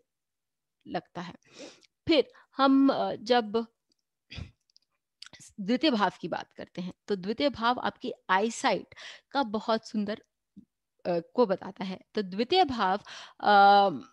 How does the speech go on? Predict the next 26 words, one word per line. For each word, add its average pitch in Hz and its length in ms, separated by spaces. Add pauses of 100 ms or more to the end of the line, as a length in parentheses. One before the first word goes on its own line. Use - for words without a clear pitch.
(260)
में 240 460
जो 190 160
ग्रह 208 360
होते 190 360
हैं, 277 160
specially 320 640
यदि 254 240
वो 240 120
सूर्य 202 380
या 185 200
चंद्रमा 180 500
हो, 202 300 (320)
तो 269 120
ऐसी 233 400
स्थिति 233 360
में 262 180
वो 220 520 (320)
आपको, 277 480 (760)
अ, 185 140 (600)
आंख 254 300
में 226 160
पीड़ा 202 360
भी 190 360 (180)
दे 175 120
सकते - 360
हैं। 180 200